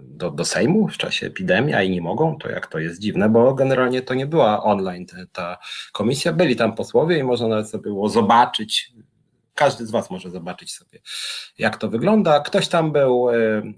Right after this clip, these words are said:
e, online, między innymi pan prezes Milczarski z lotniska nadawał, ale generalnie rzecz biorąc,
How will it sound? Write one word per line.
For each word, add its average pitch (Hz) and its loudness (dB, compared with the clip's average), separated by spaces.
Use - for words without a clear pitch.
e, 113 -12
online, 127 4
między 131 -4
innymi 110 -4
pan 107 -10
prezes 107 -10
Milczarski 107 -8
z - -14
lotniska 104 -8
nadawał, 110 0
ale 208 4
generalnie 175 4
rzecz 113 -12
biorąc, 117 -2